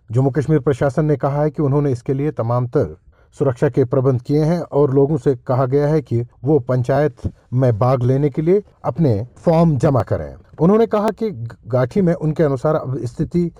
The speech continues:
सामान्य होती जा रही है और हम चाहते हैं कि प्रशासन हर स्थिति को समझ लें और हम ये चाहते हैं कि आम लोगों को अधिकार दिया जाए, इसलिए हम पंचायती चुनाव कराने के लिए आदेश जारी कर रहे हैं।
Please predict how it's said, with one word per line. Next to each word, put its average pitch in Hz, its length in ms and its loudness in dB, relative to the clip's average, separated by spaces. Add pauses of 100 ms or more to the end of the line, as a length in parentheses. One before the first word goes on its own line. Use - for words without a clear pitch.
(160)
सामान्य 143 480 2
होती 156 280 0
जा 147 160 2
रही 170 160 2
है 202 160 4
और 135 360 0 (260)
हम 127 340 0
चाहते 175 280 2
हैं 180 140 4
कि 185 120 -4
प्रशासन 160 640 -2 (200)
हर 180 340 2
स्थिति 160 420 -2
को 170 300 -2 (100)
समझ 180 400 2
लें 208 140 2
और 160 260 0
हम 160 160 0
ये 156 100 0
चाहते 156 300 -2
हैं 160 140 2
कि 104 160 -6 (120)
आम 156 240 0
लोगों 156 280 2
को 156 180 -4 (120)
अधिकार 139 400 0
दिया 117 200 2
जाए, 131 200 0
इसलिए 139 320 -4
हम 156 220 -2 (180)
पंचायती 151 400 0
चुनाव 127 300 -2
कराने 127 380 0
के 147 240 -4
लिए 190 260 2 (180)
आदेश 131 320 2
जारी 98 280 0
कर 95 180 -2
रहे 95 240 -2
हैं। 82 340 -10